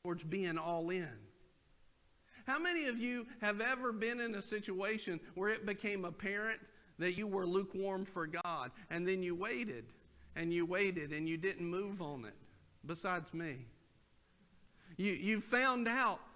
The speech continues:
"I, I'm not as hot for God as what I thought I was." And yet even then, we didn't move on it right away because we're fearful of moving into new things. The world has taught us, "Well, don't step out.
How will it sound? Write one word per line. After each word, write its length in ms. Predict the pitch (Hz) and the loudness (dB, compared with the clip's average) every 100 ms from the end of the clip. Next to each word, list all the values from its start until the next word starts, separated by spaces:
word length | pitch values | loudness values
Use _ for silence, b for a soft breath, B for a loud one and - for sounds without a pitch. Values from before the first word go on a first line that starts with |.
| - | -10
"I, 220 | - 240 233 | 0 2 4
I'm 260 | 240 262 233 | 4 4 4
not 240 | 240 233 | 4 2
as 160 | 202 190 | 0 0
hot 340 | 233 233 - | 0 0 -2
for 120 | 208 | -4
God 360 | 180 214 220 185 | -2 -2 -2 -2
as 160 | 170 | -4
what 200 | 180 214 | -2 0
I 180 | 202 190 - | 2 0 0
thought 240 | 202 202 | -2 0
I 140 | 175 151 | -2 -4
was." 300 | 147 147 143 B | -2 -4 -6 B
And 200 | 233 254 | 0 2
yet 160 | 269 262 277 | 2 2 2
even 400 | 302 294 277 262 | 2 4 4 4
then, 280 | 285 302 285 302 | 4 2 0 0
we 140 | 214 226 | 2 4
didn't 280 | 262 208 | 4 4
move 280 | 220 254 240 | 2 2 2
on 180 | 233 220 | 2 2
it 100 | 202 | 2
right 200 | 214 214 | 2 4
away 280 | 220 262 240 311 233 | 2 0 0 -4 0
because 380 | 247 285 285 254 | 4 6 4 4
we're 200 | 294 254 | 2 2
fearful 680 | - 339 370 339 330 269 | 4 8 10 8 6 8
of 60 | 254 | 8
moving 420 | 262 320 311 302 | 8 4 4 2
into 240 | 311 302 277 | 2 2 2
new 180 | 285 | 0
things. 400 | 269 339 330 233 | 0 2 2 0
The 80 | 262 | 0
world 300 | 262 311 311 | 2 4 4
has 120 | 277 - | 2 2
taught 200 | 311 294 | 2 4
us, 140 | 254 | 2
"Well, 120 | 294 | 2
don't 280 | 277 339 349 | 6 4 2
step 420 | - 302 285 285 | 4 6 6 10
out. 220 | 311 285 | 10 10